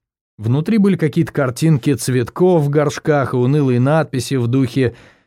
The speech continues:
«Каждый человек приходит к внутренней гармонии и равновесию своим путем». «Что это еще за дерьмо?» «Дэйв», сонно пробормотала Микки. Бросив книгу на тумбочку, я забрался в кровать и прижал Микки к себе.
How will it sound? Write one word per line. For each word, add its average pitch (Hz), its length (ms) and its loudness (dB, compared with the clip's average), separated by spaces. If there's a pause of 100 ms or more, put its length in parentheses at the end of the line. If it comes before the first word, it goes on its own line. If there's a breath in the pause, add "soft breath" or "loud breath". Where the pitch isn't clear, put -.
(120)
«Каждый 135 420 0
человек 127 580 0
приходит 135 520 -2
к - 60 -8
внутренней 127 500 0
гармонии 131 600 0
и 123 40 0
равновесию 120 880 -2 (220 loud breath)
своим 127 520 0
путем». 123 540 0 (840)
«Что - 420 -6
это 165 140 -2
еще 160 180 -2
за 139 180 0
дерьмо?» 143 560 0 (840)
«Дэйв», 151 680 -2 (380)
сонно 127 800 0
пробормотала 117 600 -2
Микки. 120 460 -2 (680)
Бросив 170 460 0
книгу 160 320 2
на 139 140 2
тумбочку, 156 520 0
я 135 380 2
забрался 127 500 -2
в - 60 -8
кровать 117 460 -4
и 139 40 0
прижал 135 420 0
Микки 127 280 -2
к - 60 -14
себе. 98 400 -8